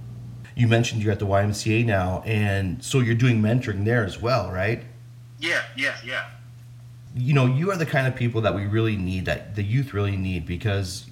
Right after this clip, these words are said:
Speaker 1: to be, to do this, you know, like you said, you didn't choose to do it, but you're picking it up and you're letting it go where it will take you.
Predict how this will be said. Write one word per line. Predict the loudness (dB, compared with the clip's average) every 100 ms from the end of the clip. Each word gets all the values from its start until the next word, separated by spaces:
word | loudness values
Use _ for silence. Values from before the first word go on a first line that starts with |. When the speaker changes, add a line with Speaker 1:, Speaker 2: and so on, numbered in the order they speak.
| -10
Speaker 1:
to | -4
be, | 0 0 0
to | 0
do | 0 0 0
this, | 0 2 0 -4 -10 -16 -18 -4
you | 4
know, | 6
like | 6 2
you | 2
said, | 0 0 0
you | 0
didn't | 2 0
choose | -2 -2 -2
to | -4
do | -4 0
it, | -2 -4 -12 -16 -10
but | -8
you're | -6
picking | -4 -2 0
it | 2
up | 2 2
and | 0
you're | 0 0 -4 -14 -20 -10
letting | 2 4 4
it | 2 0
go | 2 2 0 -4 -10 -20 -20 -12
where | 0 4 4
it | 4
will | -2
take | -4 -4 -4
you. | -8